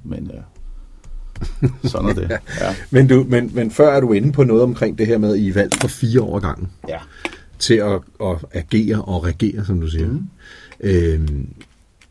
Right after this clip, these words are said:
Speaker 2: oplever du, at politikerne ikke lever op til det?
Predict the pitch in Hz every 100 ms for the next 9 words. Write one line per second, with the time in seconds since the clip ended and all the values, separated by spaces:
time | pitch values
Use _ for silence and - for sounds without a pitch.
0 | _ _ 110 113 165 147 123 113 104 -
1 | 90 82 - 107 107 117 92 123 143 101
2 | 82 - 107 101